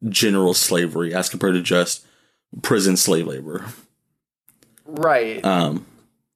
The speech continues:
Speaker 2: Uh, and that's, that was sort of my, when I, when I had that conversation with he who shall not be named on my <laughs> Facebook,
Speaker 1: <laughs>
Speaker 2: the corporation, like, when he, when he used Nike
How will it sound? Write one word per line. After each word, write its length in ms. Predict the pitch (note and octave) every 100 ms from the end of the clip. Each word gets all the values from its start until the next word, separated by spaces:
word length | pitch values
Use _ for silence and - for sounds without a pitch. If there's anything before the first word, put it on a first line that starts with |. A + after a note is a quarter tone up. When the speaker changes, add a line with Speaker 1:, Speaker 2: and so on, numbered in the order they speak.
| _ _ -
Speaker 2:
Uh, 560 | D3 C#3 B2 A2+ A2 G#2 G#2+
and 100 | D#3
that's, 200 | F#3 -
that 180 | F#3 G3+
was 100 | G#3
sort 160 | A#3+
of 60 | G#3+
my, 400 | E3+ C#3+ C3+ B2+
when 140 | D3 D3+
I, 200 | C#3+ C3
when 160 | C#3
I 60 | C3
had 200 | C3 C#3
that 120 | B2
conversation 680 | C3+ B2 A#2 B2+ B2 C3 A#2
with 320 | A#2 A#2 - -
he 160 | B2
who 160 | A2+ B2
shall 200 | - B2
not 180 | A#2+ A2
be 100 | A#2
named 240 | A#2+ A#2+
on 120 | A#2+
my 100 | C3
<laughs> 20 |
Facebook, 580 | B2 C3 C3+ - B2+ B2 - - - - -
Speaker 1:
<laughs> 160 | A3+
Speaker 2:
the 720 | B2+ A#2+ A#2+ A#2 A#2+ A#2 A#2
corporation, 880 | A2+ - B2 A#2 A#2+ A#2 A#2 B2+ A#2+
like, 200 | A2+ B2
when 100 | B2+
he, 100 | B2
when 220 | A2+ B2+
he 60 | B2
used 260 | B2 B2 A#2+
Nike 720 | A#2 A#2 - A#2 A2+ A2